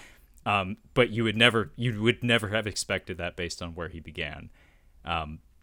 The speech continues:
but the, the one thing that's especially noteworthy about him is that even when he was doing, quote, trashy movies and stuff,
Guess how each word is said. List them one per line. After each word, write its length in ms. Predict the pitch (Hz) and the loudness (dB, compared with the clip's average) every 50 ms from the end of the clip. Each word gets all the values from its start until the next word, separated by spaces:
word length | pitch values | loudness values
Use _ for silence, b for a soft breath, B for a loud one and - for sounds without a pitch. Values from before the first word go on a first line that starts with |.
| - - - - - - - - - - | -20 -20 -20 -20 -18 -18 -18 -12 0 6
but 280 | 135 123 110 - - | 6 6 6 6 4
the, 200 | - 113 107 98 - | 2 2 2 2 2
the 80 | - 104 | -2 -2
one 220 | 98 107 107 101 104 | 0 0 0 0 0
thing 200 | - 101 98 92 | -2 -4 -4 -4
that's 320 | 95 92 - - - - - | -6 -8 -8 -8 -10 -10 -10
especially 420 | 101 - - 95 90 - - 95 | -10 -8 -6 -6 -8 -6 -8 -8
noteworthy 460 | 92 113 147 156 - 101 92 87 - | -8 -8 -8 -8 -6 -8 -8 -6 -8
about 260 | 95 85 87 82 87 95 | -8 -6 -4 -6 -6 -6
him 160 | 98 101 95 | -8 -12 -12
is 140 | 90 - - | -12 -10 -8
that 220 | - 92 - - - | -6 -6 -8 -6 -6
even 340 | 110 107 101 107 101 90 87 | -4 -4 -2 -4 -4 -4 -2
when 200 | 101 104 107 95 | -2 -2 -2 -2
he 140 | 90 101 | -4 -8
was 160 | 92 90 87 - | -8 -8 -10 -10
doing, 420 | - 98 95 98 92 90 90 87 - - | -8 -6 -6 -4 -4 -6 -8 -10 -12 -10
quote, 260 | - 98 87 87 - - - - - - - | -6 -6 -6 -6 -6 -12 -20 -20 -20 -20 -10
trashy 340 | - - 92 87 85 - 92 | -4 -4 -4 -2 -4 -6 -8
movies 420 | 85 87 87 82 85 85 85 85 | -10 -12 -12 -12 -12 -12 -12 -12
and 140 | 92 90 82 | -12 -10 -10
stuff, 440 | - - 87 85 87 82 - - - | -8 -4 -4 -4 -4 -4 -8 -14 -20